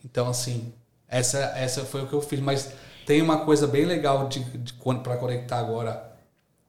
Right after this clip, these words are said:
a, com esse, com esse vínculo e a mudança de Thiago, que a gente tá, consequentemente,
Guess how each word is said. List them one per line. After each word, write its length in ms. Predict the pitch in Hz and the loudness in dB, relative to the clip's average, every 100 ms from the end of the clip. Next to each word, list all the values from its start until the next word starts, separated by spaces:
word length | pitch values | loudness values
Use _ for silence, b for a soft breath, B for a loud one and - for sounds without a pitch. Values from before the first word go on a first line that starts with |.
| - | -6
a, 580 | 127 123 123 120 120 - | -2 -2 -2 -4 -6 -10
com 160 | - 127 | -10 -6
esse, 420 | 123 - 127 120 | -4 -4 -4 -6
com 140 | - 120 | -8 -6
esse 200 | - 120 | -6 -4
vínculo 440 | 120 151 147 135 | -2 -2 -2 -2
e 80 | 135 | -2
a 60 | |
mudança 500 | 143 202 165 156 - | 0 0 0 -2 -4
de 140 | 123 120 | -6 -6
Thiago, 580 | - 143 131 110 110 - - _ _ _ _ | -4 0 0 0 -6 -12 -20 _ _ _ _
que 60 | 131 | -4
a 40 | |
gente 260 | 147 143 - - | -2 -2 -6 -4
tá, 640 | - 143 143 135 - - - - | 2 4 6 2 -2 -10 -20 -10
consequentemente, 1600 | 151 151 170 - 156 151 139 131 139 127 - 135 127 120 110 | -4 -2 -2 0 0 0 -2 -6 -6 -6 -6 -6 -6 -6 -8